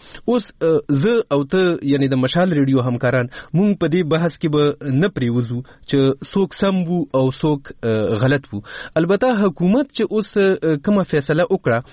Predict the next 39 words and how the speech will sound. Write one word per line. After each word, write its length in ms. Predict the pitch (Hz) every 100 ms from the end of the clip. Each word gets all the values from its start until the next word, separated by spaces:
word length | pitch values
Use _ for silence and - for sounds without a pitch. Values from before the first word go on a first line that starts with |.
| - - 156
نو 360 | 160 170 170 -
زه، 440 | 147 143 208 233 220 -
زما 340 | 143 156 190
شخصي 380 | 185 170 - 262
نظر 260 | 208 135 123
دا 180 | 123
دی 200 | 123 127 135 - _ _ _ _ _
چې 540 | - 131 165 160 156 147
حکومت 460 | 156 185 214 214 - 147
تر 100 | 160
یو 180 | 156 160
حده 240 | 151 208 180
پورې 400 | 147 143 135 135 - - -
د 360 | 127 147 147 143 143 123 117
دواړو 300 | 190 233 170 131
غاړو، 280 | 139 127 123
آه، 600 | - - 117 113 98 117 -
کوم 160 | 160
چې 140 | 143 143 139 123 95
دوی 340 | 120 147 151
غوښتل، 540 | 107 120 - 202 208 185 - - -
یو 300 | 156 233 233
نه 140 | 180
یو 240 | 185 180
تر 180 | - 165
څه 180 | 151 233
حده 200 | 190 156
پورې 280 | 139 151 143
د 80 | 131
دواړو 260 | 131 180 160 131
غاړو 220 | 131 131 131
پکې 240 | 127 127
د 180 | 120 117
خوشحاله 500 | - 123 - 196 160
ساتلو، 440 | - 120 131 120
آه، 500 | 113 - - 110 110 101
کوشش 380 | 127 120 131 -
کړی 120 | 110
دی. 140 | 101